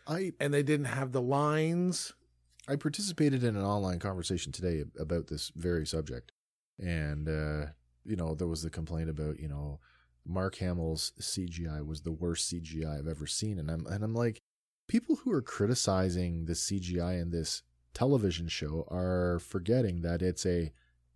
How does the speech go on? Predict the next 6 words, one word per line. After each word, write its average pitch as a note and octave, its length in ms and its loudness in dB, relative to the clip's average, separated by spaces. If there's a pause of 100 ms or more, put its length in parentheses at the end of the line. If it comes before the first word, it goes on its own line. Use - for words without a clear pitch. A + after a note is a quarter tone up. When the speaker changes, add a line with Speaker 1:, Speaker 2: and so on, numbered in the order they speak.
(140)
Speaker 1:
television F#2+ 580 4
show E2 480 0 (400)
on F2 140 -2
a D#2+ 220 -2 (320)
television G2 680 4
budget, G#2 500 6